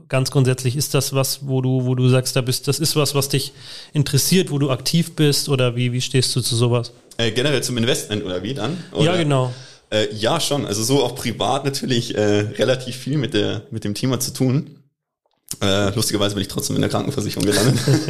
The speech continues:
Speaker 2: <laughs> und mach, äh, relativ wenig, äh, Leben auch. Aber eigentlich so das Investment an sich hat mich schon immer gejuckt. Also es war auch so, dass ich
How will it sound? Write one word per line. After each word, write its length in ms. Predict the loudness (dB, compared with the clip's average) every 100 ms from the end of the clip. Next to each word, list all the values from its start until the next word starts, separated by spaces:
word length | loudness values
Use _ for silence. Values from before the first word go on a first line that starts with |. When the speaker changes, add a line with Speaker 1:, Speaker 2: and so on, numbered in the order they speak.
| -2 0
Speaker 2:
<laughs> 500 | -2 0 0 0 0
und 240 | 0 0
mach, 260 | 0 0 -2 -8 -16 -20 -20 -6
äh, 60 | 2
relativ 880 | 2 4 2 2 0 -2 -6 -6
wenig, 500 | -2 0 -2 -4 -8
äh, 200 | -6 -4
Leben 380 | -4 -2 -2 -2
auch. 200 | -2 -2
Aber 360 | -2 -2 -2 -2
eigentlich 240 | -4 -4
so 80 | -4
das 160 | -4 -4
Investment 560 | -4 -2 -4 -2 -2
an 120 | 0 0
sich 300 | 0 -2 -4
hat 140 | -4
mich 80 | -2
schon 140 | -2
immer 180 | 0 0
gejuckt. 260 | 2 0 0
Also 140 | -2
es 60 | 0
war 80 | 0
auch 100 | 0
so, 180 | -2
dass 160 | 0 0
ich 200 | -2 -6